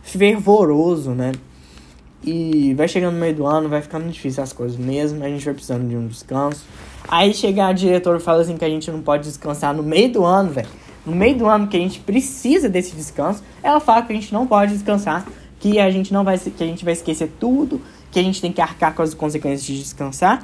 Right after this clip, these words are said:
E eu vou arcar mesmo com a consequência de descansar uma semana, porque eu sou gente, eu sou ser humano, eu preciso respirar. Eu ficava no meu, eu fico no quarto o dia todo estudando,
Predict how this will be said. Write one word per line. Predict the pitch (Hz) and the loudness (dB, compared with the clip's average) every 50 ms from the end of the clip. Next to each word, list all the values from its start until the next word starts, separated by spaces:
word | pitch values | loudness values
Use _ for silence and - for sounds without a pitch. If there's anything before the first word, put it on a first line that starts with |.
| - - - | -8 -2 2
E | 427 | 2
eu | 480 453 | 2 4
vou | 392 392 453 | 4 4 4
arcar | 466 427 - - - 302 311 339 320 | 4 4 0 4 6 6 8 8 4
mesmo | 262 226 233 254 269 240 | 4 4 4 4 4 4
com | 240 233 | 2 0
a | |
consequência | 208 - 214 208 202 208 185 180 180 175 190 | 0 2 0 0 0 0 0 0 0 2 0
de | 180 | -2
descansar | 165 165 - - 180 175 160 165 | -2 -6 -4 -2 -2 0 2 0
uma | 156 160 156 | 0 0 0
semana, | 147 - 151 160 185 196 196 - - - | 0 2 4 4 4 4 2 -2 -10 0
porque | - 277 269 269 - | 0 0 2 4 6
eu | 254 254 269 | 6 6 6
sou | 262 - 262 | 6 4 2
gente, | 254 240 202 165 180 190 208 226 202 196 | 4 4 2 4 6 6 4 4 2 0
eu | 175 | -2
sou | 175 175 | -2 -2
ser | - - 190 196 | 2 4 4 6
humano, | 208 196 175 175 185 190 - - - - - | 6 6 6 6 4 4 0 -6 -14 -4 -2
eu | - - | -2 -2
preciso | - - 185 175 180 | -2 -2 -2 -2 0
respirar. | 170 175 170 170 - - - 226 247 214 175 165 170 190 214 254 - - - - - - - | 0 0 -2 -2 -4 -4 2 4 4 6 6 6 4 4 2 0 -4 -12 -20 -20 -20 -18 -4
Eu | - 170 175 | -2 -2 0
ficava | 175 196 190 - 214 190 196 208 | 0 -2 2 4 4 4 4 2
no | 214 214 | 0 2
meu, | 208 208 208 | 2 2 2
eu | 196 190 | 2 0
fico | 190 - - 208 | -2 0 -2 -2
no | 202 220 | 0 0
quarto | 208 208 202 202 202 226 | 0 0 -2 -2 0 -2
o | |
dia | 196 175 185 220 254 - - - | 0 2 2 0 0 0 -4 0
todo | - 294 294 240 240 247 240 220 202 - - - - - | 4 6 6 6 6 2 0 -2 -4 -6 -12 -18 -8 -4
estudando, | 208 202 - - 262 233 247 254 240 220 233 269 302 302 226 151 | -4 -4 -2 -4 0 4 6 6 6 6 4 4 2 0 -2 -4